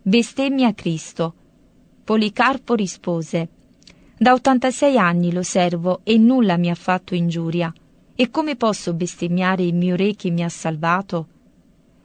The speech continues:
Stazio Quadrato mandò il suo banditore a gridare tre volte in mezzo allo stadio:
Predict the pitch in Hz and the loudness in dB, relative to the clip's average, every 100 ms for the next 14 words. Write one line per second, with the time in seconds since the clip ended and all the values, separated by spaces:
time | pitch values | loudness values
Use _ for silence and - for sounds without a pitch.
0 | _ - 220 240 - 220 196 185 170 185 | _ -2 0 0 -2 -4 -2 -2 0 0
1 | 202 226 233 - 226 233 226 240 - 269 | 0 -2 -6 0 2 4 2 0 -2 -2
2 | 226 208 185 180 240 254 240 170 180 180 | 2 4 2 0 0 2 2 0 -2 0
3 | 202 220 196 190 170 208 269 233 196 202 | 0 0 -2 -4 -2 -2 -2 -2 0 0
4 | 202 202 185 180 170 - 165 156 170 | 0 -2 -2 -4 -6 -6 -6 -4 -4